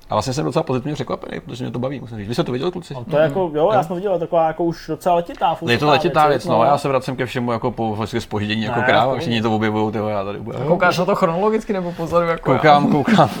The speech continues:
Speaker 1: <laughs> Kdybych začal třeba v půlce třetí série a pak se vrátil na konec první. Ne, ne, ne, hele, a vlastně jsem docela spokojený s tím, mě baví ta postava toho samozřejmě právníka, to je prostě jako sleazy bastard, který jako, jako
Speaker 2: Jako
Speaker 1: mě
Speaker 2: jo,
Speaker 1: vlastně
Speaker 2: já jsem
Speaker 1: nevadí.
Speaker 2: právě chtěl říct, ale mě vlastně hrozně sere.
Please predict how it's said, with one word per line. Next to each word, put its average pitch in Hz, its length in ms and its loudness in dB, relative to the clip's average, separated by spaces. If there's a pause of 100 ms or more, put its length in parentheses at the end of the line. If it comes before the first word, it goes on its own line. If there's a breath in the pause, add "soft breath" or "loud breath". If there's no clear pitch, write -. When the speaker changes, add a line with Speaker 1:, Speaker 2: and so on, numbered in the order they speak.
(100)
Speaker 1:
<laughs> - 200 -8
Kdybych 143 240 6
začal 143 200 2
třeba 143 160 4
v - 40 -10
půlce 147 260 -2
třetí 135 240 -2
série 127 260 2
a 123 40 0
pak 123 120 -4
se 135 80 -2
vrátil 123 240 0
na 120 80 -4
konec 127 180 -4
první. 120 220 -6
Ne, 120 140 6
ne, 139 80 2
ne, 131 80 2
hele, 143 220 2
a 131 80 2
vlastně 139 220 2
jsem 180 100 0
docela 175 140 0
spokojený 160 380 -2
s - 80 -14
tím, 120 80 -4
mě 120 80 0
baví 135 180 2
ta 170 80 4
postava 143 320 2
toho 143 100 -2
samozřejmě 131 300 -4
právníka, 120 420 -4
to 135 80 -2
je 127 60 2
prostě 120 200 -2
jako 147 160 0
sleazy 156 400 2
bastard, 147 460 -2
který 135 160 -4
jako, 135 200 -4
jako 143 260 -2 (400 loud breath)
Speaker 2:
Jako 160 140 4
Speaker 1:
mě 240 40 8
Speaker 2:
jo, 214 60 6
Speaker 1:
vlastně 175 140 10
Speaker 2:
já 190 60 10
jsem - 80 4
Speaker 1:
nevadí. - 80 4
Speaker 2:
právě 196 160 8
chtěl 214 140 4
říct, 180 140 -2
ale 160 120 4
mě 180 120 0
vlastně 175 220 0
hrozně 175 200 -2
sere. 160 340 -4